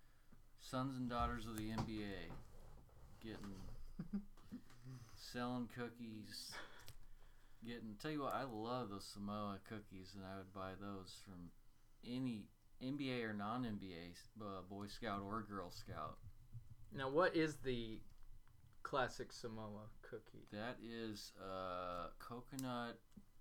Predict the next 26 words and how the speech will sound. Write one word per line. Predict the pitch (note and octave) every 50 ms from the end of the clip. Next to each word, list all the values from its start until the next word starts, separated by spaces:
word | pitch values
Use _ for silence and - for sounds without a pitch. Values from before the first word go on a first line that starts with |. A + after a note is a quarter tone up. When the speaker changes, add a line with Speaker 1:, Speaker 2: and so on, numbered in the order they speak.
| - -
Speaker 1:
chocolate, | - - - A#2+ A#2 A2 A#2 A#2 - - A#2+ A2 -
and | F#2 G2+ F#2+ F2+
caramel, | - - - A2 A2 A#2+ B2 A#2+ G#2+ F#2+
Speaker 2:
Caramel. | F#2 F2+ F2 F2+
Speaker 1:
I | F2 F2 F#2
believe. | F#2+ F#2+ F#2 F#2 F#2 F2 - - - - - - - -
It | -
comes | - - B2 A#2 A2+ G#2 G#2+
in | G#2+
a | G#2 G2 -
traditional | - G2+ F#2 F#2+ G#2+ G#2+ G#2 - - B2 A#2+ A#2 A2+ G#2+
round | G2 F#2+ F#2 F#2+ F#2+ G2 G#2 A2 A2+ A#2 A2 A2 - - - - -
cookie | A#2 A2+ A2 - A#2+ A2
shape | - - - G#2 F2+ F2+ F#2 -
with | - G2+ -
a | A2+ G#2+ A#2 A#2+
hole | A#2 A#2 A2+ G2+ F2 D#2+
in | E2
it. | E2+ D#2+ C#2 - - - - D#3 D#3 C#3 - - - - - - -
Uh, | B1+ D2 D#2+ D#2+ D2+ D2+ D2 D2+ D2+ D2+ D2 D2 - - -
that | G2 G2 G#2+ G#2+ A#2+
one | C3+ C#3 C3+ C3 C3 C3 -
or | G#2 A2 A2 A2 A2 G#2+ G2+ F#2+
the, | G2+ G#2 G2+ G2+ - - -
um, | E2 F2 F2+ F2 -
I | F2